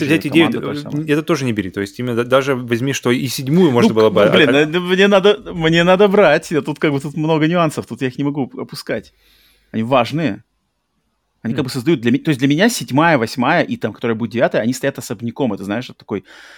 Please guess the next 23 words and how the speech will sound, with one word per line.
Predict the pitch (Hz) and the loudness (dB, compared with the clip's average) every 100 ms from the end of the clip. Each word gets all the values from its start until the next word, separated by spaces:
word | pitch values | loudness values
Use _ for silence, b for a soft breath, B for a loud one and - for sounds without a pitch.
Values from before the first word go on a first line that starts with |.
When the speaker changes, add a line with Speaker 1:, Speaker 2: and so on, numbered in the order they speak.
| B 120 | B -2
Speaker 1:
новая | 123 143 131 117 | 2 4 4 2
веха | 101 127 131 113 | 2 0 0 -4
Resident | 98 95 113 - | -6 -6 -6 -2
Evil | 160 202 147 104 - _ | -2 2 2 0 -6 _
от | 110 - | -8 -4
первого | 131 135 127 117 | 0 2 4 0
лица | 104 101 123 95 107 | -2 -4 -4 -4 -6
именно. | 98 - - - | -8 -8 -12 -12
Speaker 2:
Мгм. | 107 110 | -12 -10
Speaker 1:
В-, | 113 - | -14 -12
и, | 156 | -8
и, | 165 | -6
и | 170 180 196 | -4 -4 -2
если | 196 - 180 | -2 -2 -2
бы | 175 | -2
Resident | 160 151 180 180 | -2 -2 -2 0
Evil | 165 | -2
семь | 131 175 165 110 | -2 0 0 2
был | 143 117 | 2 2
не | 131 151 | 2 0
от | 117 - | -2 -2
первого | 123 107 | 0 0
лица, | 101 - 160 | -4 -2 -2